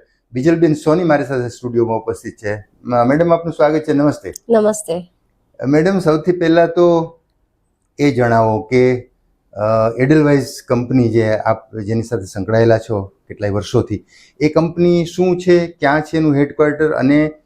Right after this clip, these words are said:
Speaker 1: શું કામ કરી રહી છે?
Speaker 2: હમ. એડલવાઇઝ લાઈફ ઇન્સ્યોરન્સ કંપની જે છે, એનું હેડક્વાર્ટર બોમ્બે આવેલું છે.
Speaker 1: ઓકે.
Speaker 2: અને આપણી અહીંયા ઓફિસ છે એ એસ્ટ્રોન ચોકમાં આવેલી છે.
Speaker 1: બરાબર.
Speaker 2: અને હું છેલ્લા દસ વર્ષથી એમાં કામ કરી રહી છું.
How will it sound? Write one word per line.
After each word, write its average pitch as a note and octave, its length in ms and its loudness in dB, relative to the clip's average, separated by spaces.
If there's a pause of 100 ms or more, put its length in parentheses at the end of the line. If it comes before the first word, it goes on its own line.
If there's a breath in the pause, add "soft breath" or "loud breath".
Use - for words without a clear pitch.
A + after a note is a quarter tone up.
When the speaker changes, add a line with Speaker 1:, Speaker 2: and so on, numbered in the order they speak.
(140)
Speaker 1:
શું F#3+ 260 -2
કામ D3 300 2
કરી G#2+ 200 -2
રહી F#2 200 -4
છે? F#2 220 -16 (100)
Speaker 2:
હમ. F#3 120 -12 (500 soft breath)
એડલવાઇઝ D4 520 2
લાઈફ A#3 320 0
ઇન્સ્યોરન્સ A#3 540 -2
કંપની A3 380 0
જે G#3+ 200 0
છે, A3+ 380 0
એનું B3+ 320 2
હેડક્વાર્ટર A3+ 500 0
બોમ્બે G3+ 460 2
આવેલું F3+ 420 -2
છે. D#4 300 0
Speaker 1:
ઓકે. F#2+ 400 -6
Speaker 2:
અને B3+ 260 2 (100)
આપણી B3+ 340 -2
અહીંયા B3 380 2
ઓફિસ A#3+ 560 -2
છે C4 60 4
એ B3+ 460 0
એસ્ટ્રોન A3 300 -6
ચોકમાં F#3 420 -2
આવેલી F#3 360 2
છે. D#4 200 -2 (160)
Speaker 1:
બરાબર. F#3+ 220 2
Speaker 2:
અને C#4 80 4
હું D4+ 180 2
છેલ્લા C#4 340 2
દસ B3+ 320 -2
વર્ષથી A#3 300 0
એમાં G3+ 260 2
કામ F3 280 -2
કરી F3 300 0
રહી F#3 220 2
છું. A3 220 -10